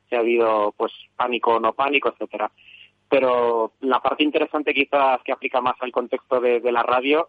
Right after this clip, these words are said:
sería la parte de ciberseguridad. Y yo estoy verdaderamente sorprendido de todo lo que estoy viendo que está ocurriendo alrededor del coronavirus.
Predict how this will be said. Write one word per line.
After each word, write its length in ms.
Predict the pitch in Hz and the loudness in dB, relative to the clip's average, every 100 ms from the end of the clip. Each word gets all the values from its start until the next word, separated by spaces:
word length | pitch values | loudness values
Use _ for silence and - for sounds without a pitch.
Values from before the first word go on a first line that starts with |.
| - | -6
sería 240 | 120 117 123 | -4 0 2
la 80 | 123 | 0
parte 260 | 123 - | -2 -2
de 80 | 131 | -2
ciberseguridad. 720 | - 135 131 123 107 113 127 | 0 0 0 -2 0 2 2
Y 60 | 113 | 2
yo 80 | 107 | -4
estoy 360 | - 131 131 - - - - | 0 0 0 -4 -20 -20 -8
verdaderamente 760 | 127 139 131 123 127 135 139 | -2 0 2 2 0 0 -2
sorprendido 540 | 135 131 139 127 127 135 | -2 -2 -2 0 2 2
de 60 | |
todo 180 | 127 127 | 2 0
lo 100 | 131 | 0
que 60 | 131 | -2
estoy 260 | - 131 | -2 0
viendo 300 | 123 127 135 | 0 2 0
que 60 | 131 | 0
está 160 | - | -2
ocurriendo 420 | 120 139 123 135 156 | -2 0 0 2 0
alrededor 840 | 156 139 123 117 120 123 123 123 | 0 -2 -2 2 2 4 2 0
del 160 | 127 | -2
coronavirus. 640 | 139 135 123 110 127 113 | 0 0 0 0 -2 -4